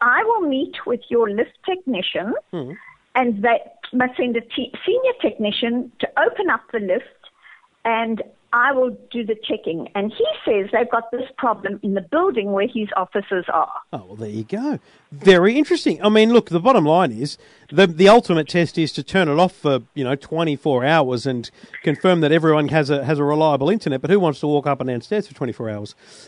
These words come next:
Speaker 2: Um,
Speaker 1: Well, they, they suggested originally forty-eight hours,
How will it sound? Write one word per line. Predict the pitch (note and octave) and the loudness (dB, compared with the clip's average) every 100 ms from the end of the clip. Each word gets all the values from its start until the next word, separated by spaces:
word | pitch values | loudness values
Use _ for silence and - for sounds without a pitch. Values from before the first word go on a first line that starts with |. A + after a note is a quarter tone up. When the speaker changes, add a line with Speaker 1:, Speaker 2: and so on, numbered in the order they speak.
| - | 0
Speaker 2:
Um, | F3+ F3 E3+ - | 4 4 2 -2
Speaker 1:
Well, | C4 D#4+ D4+ - - _ _ _ - C#4 | -2 0 0 -4 -14 _ _ _ -6 0
they, | C#4 D4+ D4 C4 | 0 0 -2 0
they | D4 D4 - | 0 -2 -6
suggested | C#4+ A#3+ C5 - D4+ | -6 -2 -2 -2 -2
originally | B3+ A#3 B3+ A#3+ F#3 B2+ A#2+ - | 0 0 0 -2 -4 -6 -6 -2
forty-eight | G#3 G#3 G3 G3 G3+ | 0 0 -2 -2 -2
hours, | F#3 F3+ | -2 -2